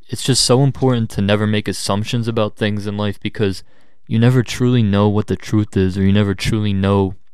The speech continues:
what's going on in a situation, um, just by making an assumption. And so, like, the biggest way to clear that up and just not assume things is communication. And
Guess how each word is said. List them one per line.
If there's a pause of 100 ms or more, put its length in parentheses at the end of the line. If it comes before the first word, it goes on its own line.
(120)
what's
going
on
in
a
situation, (640)
um,
just
by
making
an
assumption. (720)
And
so,
like,
the
biggest
way
to (480)
clear
that
up
and
just
not
assume
things
is
communication. (800)
And